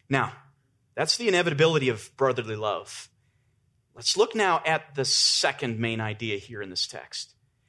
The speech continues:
the improvement of brotherly love. You see, Paul doesn't just leave it at that affirmation. There's always room to grow. And in fact, this is really the heart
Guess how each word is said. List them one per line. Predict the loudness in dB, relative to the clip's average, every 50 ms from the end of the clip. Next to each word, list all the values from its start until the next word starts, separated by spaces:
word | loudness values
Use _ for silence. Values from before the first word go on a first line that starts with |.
| _ _ _
the | 2 4 4
improvement | 4 4 2 -4 -2 2 2 2 2 2 2 2 2 2 0 -2
of | -4 -4 -2 0
brotherly | 0 0 0 0 -2 -6 -6
love. | -10 -10 -12 -12 -8 -4
You | -2
see, | 0 2 2 0 0 -2 -10 -18 _
Paul | -2 2 4 4 6 6
doesn't | 6 4 4 4 2 0
just | 2 2 2 2 2 0
leave | 2 2 4 4 4
it | 4 4
at | 4 4 2 2 2 2
that | 2 2 2 0
affirmation. | 0 0 0 0 0 2 2 2 4 4 2 2 2 0 -2 -4 -6 -6
There's | -4 -2 -2 2 4
always | 4 6 6 6 4 4 2 0 0
room | 2 4 4 6 4 4 0 -2 -8 -16 -20 _ _ _ _ _ _ -12
to | -12 -10
grow. | -8 -4 -2 -2 -2 -2 -4 -10 _ _ _ _ _ _ _ _ -20 _ -2
And | 0 2
in | 4
fact, | 4 4 4 4 2
this | 2 2 2
is | 0 2
really | 2 2 4 4
the | 2 2
heart | 0 0 2 2 4 4 4 2 -4 -10